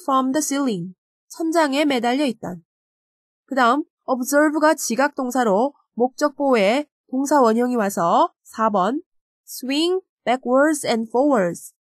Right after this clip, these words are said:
앞뒤로 흔들리는 것을. 정리하면 갈릴레오가 어느 날 피사의 메트로폴리탄 사원에 서 있었을 때 그는 천장에 매달려 있던 어떤 등이 앞뒤로 흔들리는 것을 관찰했다.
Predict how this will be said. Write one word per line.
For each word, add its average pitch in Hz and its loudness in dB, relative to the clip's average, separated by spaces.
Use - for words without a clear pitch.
앞뒤로 220 -2
흔들리는 330 0
것을. - -8
정리하면 226 -2
갈릴레오가 226 2
어느 220 -4
날 240 -2
피사의 302 2
메트로폴리탄 277 -4
사원에 294 0
서 277 -2
있었을 226 -6
때 202 -2
그는 277 -2
천장에 359 0
매달려 233 2
있던 202 -4
어떤 240 -6
등이 214 -4
앞뒤로 254 0
흔들리는 311 -2
것을 233 -2
관찰했다. 202 -8